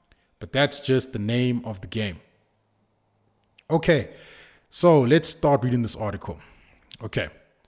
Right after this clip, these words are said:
The economic issue with Venezuela comes from a recession gap.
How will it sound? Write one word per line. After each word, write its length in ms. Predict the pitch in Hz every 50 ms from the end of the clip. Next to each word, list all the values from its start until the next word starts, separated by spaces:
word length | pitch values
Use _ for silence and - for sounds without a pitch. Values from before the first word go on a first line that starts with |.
| _ _ _ _ _ _ _ _ _ _ _
The 140 | - 156 - 220
economic 580 | 247 247 - 247 226 220 208 196 180 - - -
issue 300 | 170 160 - - - 120
with 160 | 120 117 -
Venezuela 680 | - 135 127 120 98 90 107 123 127 123 113 107 101 98
comes 300 | - - - 143 131 -
from 220 | - - 123 113
a 40 | 110
recession 520 | 104 101 - - - 123 117 - - 107
gap. 400 | 92 87 107 92 - - - -